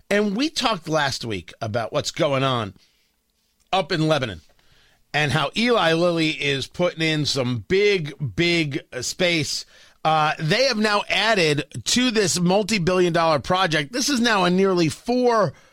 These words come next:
billion dollar project, Gary Dick. What's the cause for the second phase?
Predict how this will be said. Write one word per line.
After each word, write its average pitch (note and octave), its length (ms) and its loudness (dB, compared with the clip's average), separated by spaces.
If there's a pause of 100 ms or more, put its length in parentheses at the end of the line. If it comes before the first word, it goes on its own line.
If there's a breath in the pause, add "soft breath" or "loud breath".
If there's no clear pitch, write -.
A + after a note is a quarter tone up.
(400 soft breath)
billion B3+ 640 2 (220)
dollar F3+ 680 2 (140)
project, B3 760 -2
Gary D3+ 220 2
Dick. D3 220 0
What's E3+ 400 0
the C4+ 140 -2
cause A3 400 0
for F#3+ 200 -2
the D#3+ 100 -2
second F#3+ 540 -4
phase? C3+ 580 -2